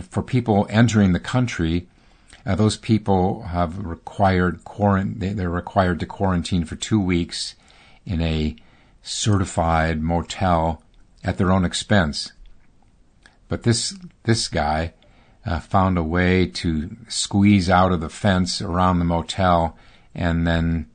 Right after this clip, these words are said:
started, um, a whole new round of community spread. But now they're, they're clean again. And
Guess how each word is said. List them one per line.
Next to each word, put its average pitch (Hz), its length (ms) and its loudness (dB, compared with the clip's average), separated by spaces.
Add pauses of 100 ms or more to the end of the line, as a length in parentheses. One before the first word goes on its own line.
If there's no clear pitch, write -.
(140)
started, 80 580 -2 (720)
um, 76 440 -8 (240)
a - 60 -12
whole 80 360 -6 (1500)
new 90 440 4 (140)
round 87 440 2
of 82 100 -10
community 87 400 0
spread. 78 540 -4 (520)
But - 140 -2
now 117 480 6 (420)
they're, 104 460 2 (380)
they're 101 100 2
clean 143 320 4
again. 78 400 0 (2750)
And 101 340 2